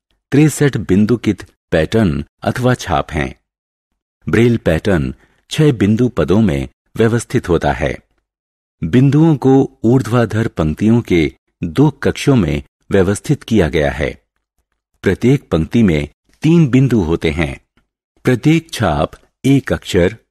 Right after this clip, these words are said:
अक्षरों के समुच्चय, सामान्य शब्द अथवा व्याकरणिक चिन्ह को प्रदर्शित करती है।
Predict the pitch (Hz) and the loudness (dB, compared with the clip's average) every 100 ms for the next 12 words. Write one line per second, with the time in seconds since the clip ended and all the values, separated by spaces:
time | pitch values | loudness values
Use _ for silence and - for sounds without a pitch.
0 | _ _ _ - 123 - 139 147 120 120 | _ _ _ -6 -4 0 2 2 2 -2
1 | - - 87 107 - 73 64 - _ _ | -2 -2 0 -2 -4 -4 -4 -10 _ _
2 | _ _ - - 101 98 98 80 - 87 | _ _ -10 -2 0 0 0 -2 -2 -2
3 | 80 117 143 _ _ - 90 - 87 73 | 0 -2 -2 _ _ -8 -6 -4 -2 -2
4 | 67 _ _ 87 127 139 139 - 104 135 | -4 _ _ -2 0 2 0 0 2 2
5 | 143 - 107 120 117 80 76 - _ _ | 0 -2 -2 -2 -2 -2 -2 -4 _ _
6 | 127 123 127 - - 80 - 85 67 67 | -2 0 -2 -2 -4 -4 -2 -4 -2 -6